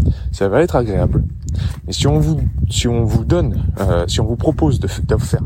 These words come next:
un effort avant d'avoir la récompense, typiquement monter la montagne, et que la randonnée est longue, euh, éprouvante,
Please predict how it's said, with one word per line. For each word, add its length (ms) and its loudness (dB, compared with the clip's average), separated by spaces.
un 220 0
effort 440 2
avant 260 0
d'avoir 300 0
la 60 -2
récompense, 580 -2
typiquement 480 0
monter 280 -4
la 100 -2
montagne, 380 -2
et 80 0
que 80 2
la 60 2
randonnée 640 2
est 100 -2
longue, 460 2
euh, 180 -4
éprouvante, 680 -2